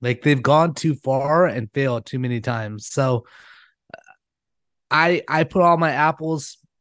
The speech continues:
in Tatum's basket, and, um, you know, I let, I let Brown walk.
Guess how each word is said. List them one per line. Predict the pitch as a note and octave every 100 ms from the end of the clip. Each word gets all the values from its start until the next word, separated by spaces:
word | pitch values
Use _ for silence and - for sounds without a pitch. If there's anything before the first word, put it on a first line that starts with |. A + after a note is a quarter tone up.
| _ _
in | C#3 C3
Tatum's | - D3 D3 C#3+ A2
basket, | B2+ C3 B2+ - D3 - _ _ _ _ _ _ _ _ _ _ _
and, | A#2+ B2+ B2+
um, | B2 A#2+ A#2 A#2 A2 G#2+ G#2 G#2+
you | B2
know, | A#2+
I | A2+ B2
let, | B2 A#2+ -
I | B2
let | B2+ B2 -
Brown | B2+ B2 B2
walk. | G2+ - - -